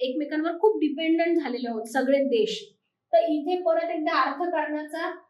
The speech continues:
आंतरराष्ट्रीय संदर्भ बघताना आपण already ते अभ्यासलेलं असणार आहे पॉलिटिकल सायन्सच्या, इंटरनॅशनल रिलेशन्स मध्ये आपल्याला already ते माहिती असणार आहे, त्यामुळे हा टॉपिक कव्हर होतो.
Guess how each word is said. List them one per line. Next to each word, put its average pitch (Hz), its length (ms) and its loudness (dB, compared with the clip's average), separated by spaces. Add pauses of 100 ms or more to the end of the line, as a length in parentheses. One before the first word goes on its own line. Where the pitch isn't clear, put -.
(120)
आंतरराष्ट्रीय 330 760 -2
संदर्भ 302 480 0
बघताना 285 600 -4
आपण 285 300 -4
already 285 520 0
ते - 420 -6 (260)
अभ्यासलेलं 294 600 2
असणार 247 300 -4
आहे 226 80 -4
पॉलिटिकल 269 440 -2
सायन्सच्या, 247 420 -4
इंटरनॅशनल 285 580 -2
रिलेशन्स 277 460 -2
मध्ये 277 300 0 (280)
आपल्याला 294 300 0
already 269 520 -2
ते 320 120 -2
माहिती 302 340 -4
असणार 294 280 -6
आहे, 294 120 -8
त्यामुळे 285 360 -2
हा 285 140 -4
टॉपिक 285 400 -6
कव्हर 262 220 -8
होतो. 247 460 -8